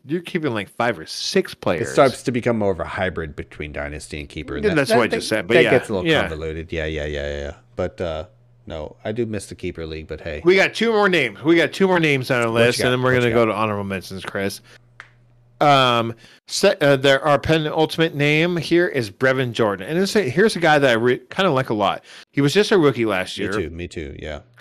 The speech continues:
Speaker 1: Um, but he was a rookie on a Ti-, Titans offense that was really kinda lacklusting in playmakers outside of, uh, Brandon
Speaker 2: Texans.
Speaker 1: Cooks.
Speaker 2: Texans. You said
Speaker 1: Um,
Speaker 2: Texans.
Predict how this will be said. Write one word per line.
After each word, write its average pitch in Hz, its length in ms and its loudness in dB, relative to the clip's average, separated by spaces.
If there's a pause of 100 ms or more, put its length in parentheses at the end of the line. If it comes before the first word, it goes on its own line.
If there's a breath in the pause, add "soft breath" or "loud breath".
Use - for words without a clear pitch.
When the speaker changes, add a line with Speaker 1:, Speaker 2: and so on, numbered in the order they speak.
(300 loud breath)
Speaker 1:
Um, 131 440 4
but 151 100 2
he 165 80 6
was 156 120 6
a 151 60 2
rookie 196 320 4
on 175 120 4
a 135 60 0
Ti-, 151 340 0 (120)
Titans 165 300 0
offense 139 480 0
that 127 100 2
was 110 220 -4 (240)
really 339 240 0
kinda 202 360 0
lacklusting 139 840 0
in 117 400 -2
playmakers 113 720 0
outside 120 480 0
of, 101 360 -2
uh, 110 220 0
Brandon 104 260 2
Speaker 2:
Texans. 90 260 -4
Speaker 1:
Cooks. - 220 -16 (100)
Speaker 2:
Texans. 92 400 -6
You 107 80 -8
said 101 180 -4
Speaker 1:
Um, 139 360 4
Speaker 2:
Texans. 117 180 -10